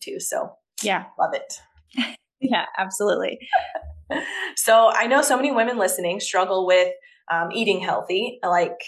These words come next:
Speaker 2: Yeah.
Speaker 1: um, emotional eating, uh, stress eating, things like that. Can you give us, um, 'cause I know this is a specialty of yours, can you give us a quick definition of, um, what that even means and maybe a few signs, um, that women might notice, um,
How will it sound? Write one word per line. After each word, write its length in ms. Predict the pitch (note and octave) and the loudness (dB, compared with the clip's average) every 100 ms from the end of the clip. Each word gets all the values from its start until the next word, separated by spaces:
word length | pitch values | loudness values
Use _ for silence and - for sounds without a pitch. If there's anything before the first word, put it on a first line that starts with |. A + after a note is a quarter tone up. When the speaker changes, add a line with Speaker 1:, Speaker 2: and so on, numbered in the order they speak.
| - | -14
Speaker 2:
Yeah. 380 | - E3+ F3 E3+ | -6 -2 0 0
Speaker 1:
um, 320 | E3+ E3+ F#3 - - - | -2 -6 -10 -16 -14 -8
emotional 480 | G3 G3 F#3+ G3 F#3 | 2 2 2 2 0
eating, 640 | F#3 F#3+ F#3+ F#3+ F#3+ F#3 | 2 0 0 0 -2 -4
uh, 200 | - D#3+ | -4 -2
stress 360 | F3 - F#3+ F#3+ | -2 2 2 2
eating, 300 | G3+ F#3+ F3+ | -4 -4 -4
things 180 | F#3 F#3 | -4 0
like 160 | F3 F3 | 0 2
that. 180 | E3+ - | 0 0
Can 120 | G3 | 0
you 380 | G#3 C4 D#4 - - _ - F#3 | 2 4 2 -2 -16 _ -6 2
give 160 | G#3 | 4
us, 380 | G3 F#3+ - - - | 6 4 2 -4 -4
um, 160 | F3+ F3+ | -4 -4
'cause 100 | F3+ | -2
I 80 | F#3 | 2
know 120 | F3+ | 4
this 180 | F3+ F#3 | 2 0
is 80 | G3+ | -2
a 40 | |
specialty 440 | - F#3 F#3+ F3+ | 2 0 0 -4
of 80 | E3+ | -4
yours, 200 | E3 F3+ | -2 -4
can 120 | - F#3+ | -4 -2
you 140 | G3+ | 0
give 180 | G#3 G3+ | 2 4
us 180 | G#3 G#3 - | 4 2 -2
a 80 | G3 | -4
quick 280 | G3 G#3 G#3 | -2 -2 0
definition 640 | F3+ F3+ F#3 F3+ - F3+ F3+ | 0 0 -4 -4 -2 -2 0
of, 380 | - E3+ D#3+ E3 _ _ _ - | 2 2 2 -2 _ _ _ -4
um, 220 | E3+ E3+ D#3 | -2 -2 2
what 200 | F3+ G3+ | 2 4
that 180 | G#3+ G#3+ | 4 2
even 260 | G#3+ G#3 | 0 -2
means 320 | F#3+ F#3 G#3+ G#3 | -2 -4 -4 -2
and 140 | F#3+ | -2
maybe 220 | F3+ G#3 | -2 0
a 80 | A3+ | -2
few 300 | A3 G3+ G3+ | -2 -2 -2
signs, 640 | G3 E3 F3 F3 F3 - - | 0 -2 -2 -4 -8 -12 -8
um, 300 | F3 E3+ E3+ | -2 -2 0
that 140 | F3 E3+ | 0 2
women 240 | G3 G3 | 2 0
might 200 | F#3 E3+ | -2 -2
notice, 600 | F3 F3+ F3+ F3 F3 - - _ _ - | 0 0 2 2 0 -6 -8 _ _ -10
um, 380 | F3 F3 D#3+ - | -8 -8 -10 -16